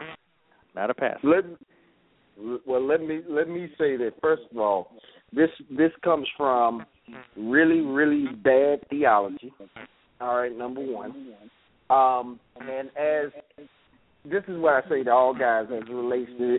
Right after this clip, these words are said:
Speaker 2: uh, spe-, specifically as it relates to this. You are the leader of your household.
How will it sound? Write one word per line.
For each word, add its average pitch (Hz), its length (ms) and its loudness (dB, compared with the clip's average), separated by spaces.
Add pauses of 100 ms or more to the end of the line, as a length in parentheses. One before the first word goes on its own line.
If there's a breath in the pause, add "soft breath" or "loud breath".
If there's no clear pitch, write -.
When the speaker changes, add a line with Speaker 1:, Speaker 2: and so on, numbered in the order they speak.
Speaker 2:
uh, 113 100 4 (260)
spe-, - 640 -6 (140)
specifically 139 760 0
as 123 160 0
it 139 60 -6
relates 120 400 -4
to 113 80 -12
this. 110 180 -6 (880)
You 196 180 2
are 196 200 4
the - 80 -4
leader 165 260 -4
of 147 80 -6
your 151 200 -4
household. 131 500 -8